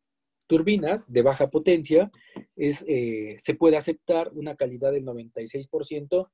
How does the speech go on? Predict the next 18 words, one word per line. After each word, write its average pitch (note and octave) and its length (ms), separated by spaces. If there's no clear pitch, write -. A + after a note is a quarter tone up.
a C3 140
la D3 200
salida, C#3 540
no C#3 120
a D3 60
la C#3 80
entrada, A#2 400
solo D#3 260
a D3+ 320
la B2 160
descarga D#3+ 580
de C3 80
la D3+ 140
turbina F3+ 640
es C#3 160
tolerable D#3 640
una, C3+ 440
eh, A#2 160